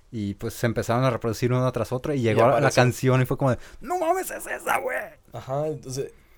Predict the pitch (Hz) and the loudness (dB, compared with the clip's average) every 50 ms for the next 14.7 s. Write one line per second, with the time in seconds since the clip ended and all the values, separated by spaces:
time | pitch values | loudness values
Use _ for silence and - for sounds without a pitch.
0 | _ _ - 147 139 139 139 139 139 143 143 143 139 139 135 135 135 - _ _ | _ _ -10 -6 -6 -4 -4 -4 -4 -4 -2 -2 -2 -4 -4 -8 -10 -16 _ _
1 | _ _ _ _ _ _ _ - - 127 127 131 135 131 123 123 131 127 127 131 | _ _ _ _ _ _ _ -14 -8 -6 -2 0 0 0 0 0 0 0 -2 -2
2 | 113 143 143 160 170 151 143 143 143 139 147 156 151 143 143 160 160 151 131 117 | -4 -4 -2 -2 0 0 0 -2 -2 -4 -4 -6 -8 -8 -8 -6 -4 -4 -4 -4
3 | 113 107 101 104 101 101 104 101 104 - - 139 147 190 208 - _ - - - | -4 -6 -8 -12 -12 -12 -14 -14 -14 -12 -10 -8 -8 -8 -10 -14 _ -16 -12 -10
4 | 104 92 87 87 87 - - - - - - 131 113 - - - 143 135 135 131 | -8 -8 -8 -10 -12 -16 -20 -20 -20 -14 -12 -10 -10 -8 -6 -4 -2 -2 0 0
5 | 127 120 - - - - - - - _ _ - _ - _ _ _ _ _ _ | -2 -4 -6 -8 -14 -20 -20 -20 -20 _ _ -20 _ -20 _ _ _ _ _ _
6 | - 131 139 139 143 139 147 170 196 220 233 226 214 - - - - - - 110 | -8 0 0 2 2 2 0 0 0 0 -2 -2 -4 -6 -12 -20 -20 -20 -16 -12
7 | 117 117 117 120 143 196 247 269 302 311 - - - - - - _ _ _ _ | -6 -6 -4 0 0 2 0 0 -2 -6 -10 -20 -20 -20 -20 -20 _ _ _ _
8 | _ _ _ _ _ _ - 120 - - 131 143 147 - 139 120 113 - - 110 | _ _ _ _ _ _ -14 -8 -6 -4 -2 -2 -2 -4 -6 -8 -8 -6 -4 -4
9 | 113 101 - - - _ _ _ _ _ _ _ _ - _ _ _ _ _ _ | -4 -6 -6 -14 -20 _ _ _ _ _ _ _ _ -20 _ _ _ _ _ _
10 | - _ _ _ - 127 127 120 110 - 120 117 117 113 113 107 127 123 - 147 | -20 _ _ _ -8 -4 -4 -4 -2 0 0 0 0 0 -2 -4 -6 -4 0 2
11 | 139 135 131 131 131 127 123 - - 139 131 117 - 113 113 120 113 120 127 - | 4 4 4 2 2 -2 -4 -6 -6 -6 -6 -6 -6 -8 -8 -8 -8 -8 -8 -8
12 | 135 117 - 110 113 120 131 127 - 117 113 104 98 101 107 107 - 117 113 - | -8 -8 -8 -8 -8 -8 -12 -12 -12 -12 -10 -10 -12 -12 -12 -12 -10 -12 -12 -10
13 | - 123 - 98 98 - 92 107 107 104 98 104 104 - 104 95 92 95 98 - | -12 -12 -12 -12 -14 -12 -12 -10 -8 -8 -10 -10 -12 -14 -16 -16 -16 -16 -16 -16
14 | - 95 104 110 104 104 - 92 95 95 - - 95 95 | -14 -14 -12 -12 -14 -14 -14 -16 -16 -16 -16 -18 -18 -18